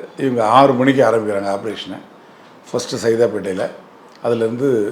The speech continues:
ஒரு மணி நேரத்துக்குள்ள, ஏழு மணி நேரத்துல ஆறு இடத்துல செயின் ஸ்நாச்சிங் பண்றாங்க.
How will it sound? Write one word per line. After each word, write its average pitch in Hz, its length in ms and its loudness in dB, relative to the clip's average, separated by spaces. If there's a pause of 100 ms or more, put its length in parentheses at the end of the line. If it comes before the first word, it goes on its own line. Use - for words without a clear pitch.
(120)
ஒரு 123 140 0
மணி 120 240 -2
நேரத்துக்குள்ள, 107 520 -4
ஏழு 120 180 0
மணி 107 240 -6
நேரத்துல 131 280 -4 (220)
ஆறு 120 360 2
இடத்துல 113 320 -4 (240)
செயின் 113 180 -6 (100)
ஸ்நாச்சிங் 95 300 -12
பண்றாங்க. 87 280 -12